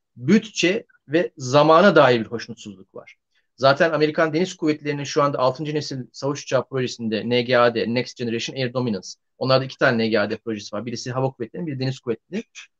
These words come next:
Amerikan Deniz Kuvvetleri'nin N G A D projesindeki beklentisi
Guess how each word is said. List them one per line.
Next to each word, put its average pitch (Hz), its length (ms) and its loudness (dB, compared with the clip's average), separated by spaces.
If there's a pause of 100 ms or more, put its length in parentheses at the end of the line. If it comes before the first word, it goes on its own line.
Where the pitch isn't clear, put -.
(220)
Amerikan 147 440 -2
Deniz 185 200 0
Kuvvetleri'nin 180 440 2
N 156 120 4
G 151 140 4
A 151 140 4
D 175 140 0
projesindeki 135 680 -4
beklentisi 175 720 0